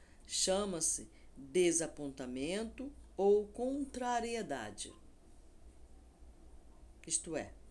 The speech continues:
a incapacidade de viver e conviver com a frustração de não poder ser como se quer e ter que aceitar a vida como ela é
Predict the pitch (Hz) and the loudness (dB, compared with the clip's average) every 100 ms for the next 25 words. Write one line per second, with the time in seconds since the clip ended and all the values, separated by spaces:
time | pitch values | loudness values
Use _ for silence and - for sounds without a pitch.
0 | - - - 151 175 170 165 165 160 156 | -20 -18 -2 0 2 0 -2 0 0 0
1 | 151 151 147 147 143 143 131 170 220 220 | 0 0 0 -4 -4 -4 2 4 4 2
2 | 190 156 151 127 135 135 151 139 - 139 | -4 -4 -6 -4 -4 -4 -4 -6 -4 -6
3 | - 131 123 - 123 120 131 147 - - | -4 -4 -4 -4 -4 -8 -8 -10 -16 -18
4 | - - 202 226 262 277 262 233 247 247 | -18 -4 0 4 4 4 4 6 6 6
5 | 233 233 240 226 226 - - - 165 170 | 4 2 0 -4 -2 0 -2 0 2 2
6 | 185 - - - 202 202 233 233 233 220 | 0 -6 -16 -10 -8 0 0 2 2 2
7 | 233 208 196 196 165 180 180 180 175 180 | 2 0 2 2 2 -2 -4 -4 -4 -2
8 | 180 165 113 | 0 0 -2